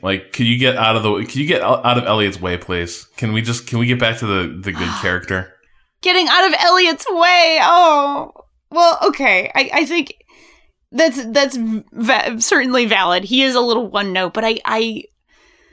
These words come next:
Speaker 2: I like that he was a traveler,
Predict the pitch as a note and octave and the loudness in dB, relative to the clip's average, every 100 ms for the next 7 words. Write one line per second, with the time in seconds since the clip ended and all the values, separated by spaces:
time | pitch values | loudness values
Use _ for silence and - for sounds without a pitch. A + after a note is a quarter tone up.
0 | _ _ _ _ _ _ _ _ C#4+ D4+ | _ _ _ _ _ _ _ _ 0 0
1 | B3 C#4+ C#4+ - - - D4+ C#4+ D#4 A3+ | 2 2 0 -4 -8 0 2 4 2 0
2 | C4 F3+ F3+ E3+ - | 2 2 0 -4 -6